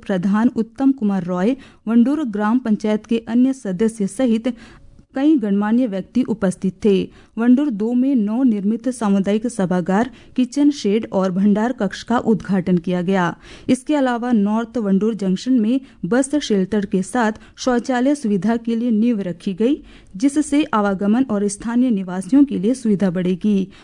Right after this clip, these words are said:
मंगलुटान एक में नई ब्लैक टॉप सड़क का उद्घाटन किया गया, जिससे स्थानीय लोगों की कनेक्टिविटी और परिवहन सुविधा में महत्वपूर्ण सुधार होगा।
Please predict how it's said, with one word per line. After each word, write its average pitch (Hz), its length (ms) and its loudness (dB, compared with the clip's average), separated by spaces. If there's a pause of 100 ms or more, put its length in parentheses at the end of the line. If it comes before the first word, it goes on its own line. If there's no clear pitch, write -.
(160)
मंगलुटान 269 500 2 (100)
एक 214 260 -4
में 240 240 2
नई 214 320 0
ब्लैक 202 280 -4 (100)
टॉप 214 200 0
सड़क 220 400 -2
का 233 80 0
उद्घाटन 185 560 0
किया 175 280 -2
गया, 214 320 2 (340)
जिससे 294 500 0
स्थानीय 214 460 0
लोगों 190 360 -2
की 247 180 -2
कनेक्टिविटी 190 800 0 (280)
और 214 160 2
परिवहन 277 480 0
सुविधा 220 380 -6
में 247 160 2
महत्वपूर्ण 202 560 0
सुधार 190 440 -2
होगा। 185 500 0